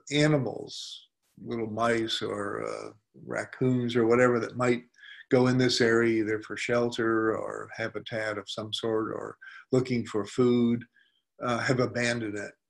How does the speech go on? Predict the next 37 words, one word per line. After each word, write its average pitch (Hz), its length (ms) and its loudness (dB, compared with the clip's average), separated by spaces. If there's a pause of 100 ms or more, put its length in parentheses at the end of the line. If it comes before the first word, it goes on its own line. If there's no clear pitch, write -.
(180)
And 113 160 -4
it, 101 260 -6
it's - 260 -8
not 120 360 -2
productive 107 500 -6
at 107 100 -2
all. 101 320 -4
You - 100 -20
see 110 280 -6
the 101 320 -8 (180)
red-winged 117 440 0
blackbird 110 580 -4
sitting 104 300 -6
in 104 120 -10
the 101 180 -14
top 107 300 -10
of 98 60 -12
the, 98 180 -12 (300)
the, 101 460 -14
uh, 101 40 -18 (720)
the 110 160 -10 (160)
plant 117 400 0 (120)
looking 123 400 -4
for, 104 500 -4
uh, 104 180 -10 (400)
for 117 120 -6
something 117 400 -2
to 110 80 -2
do. 117 360 2 (720)
But 135 120 4
other 156 260 8
than 120 200 4
that, 120 420 4 (200)
uh, 110 440 -2 (440)
this 135 240 2
is 110 180 0
really 110 420 2